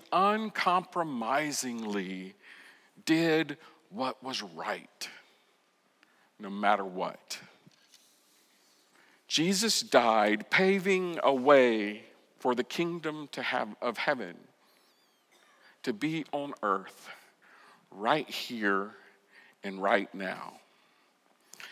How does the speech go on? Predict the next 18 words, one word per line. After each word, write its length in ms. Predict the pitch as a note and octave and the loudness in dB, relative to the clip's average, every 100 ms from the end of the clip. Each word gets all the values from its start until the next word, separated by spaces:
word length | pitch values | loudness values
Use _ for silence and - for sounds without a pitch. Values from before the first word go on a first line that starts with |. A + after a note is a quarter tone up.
| - - | -4 0
This 180 | C3+ | 2
final 800 | - C#3 D3+ D3+ B2 G#2 G2 F#2+ - | 6 8 8 6 4 2 -2 -8 -10
Sunday 560 | - C3 B2+ A#2+ G#2+ | 0 2 4 2 0
of 200 | - G#2+ | -2 -4
Lent 380 | G2+ A#2+ B2 A2+ - | -2 0 0 -4 -6
is 180 | A#2 G#2 | -6 2
marked 540 | B2 C#3+ C#3+ - - - - - - | 8 10 10 6 -8 -16 -18 -18 2
by 160 | C3 C3+ | 6 6
a 60 | |
celebratory 1000 | A2+ - E3 F3+ F#3 F#3+ - D3+ D3 C3+ | 6 4 6 6 4 -2 -2 2 2 2
parade 540 | - D3 D3 E3 D#3 C3 | -2 -4 -2 -2 -2 -4
for 180 | - C3 | -6 -2
sure, 720 | - - A3+ F3+ D3+ A2 A2+ - - _ _ _ _ _ _ _ _ - - | 0 0 -2 -2 -2 -2 -6 -20 -20 _ _ _ _ _ _ _ _ -20 -10
but 140 | C#3+ - | -8 -4
this 160 | D3 | -6
parade 680 | - - D#3+ F3+ E3 C#3+ B2 | -6 -6 2 2 4 2 2
is 160 | A#2 A2+ - | 2 -2 4
also 800 | C#3 E3 D#3 - C3 A#2 G#2 | 6 6 4 0 2 2 0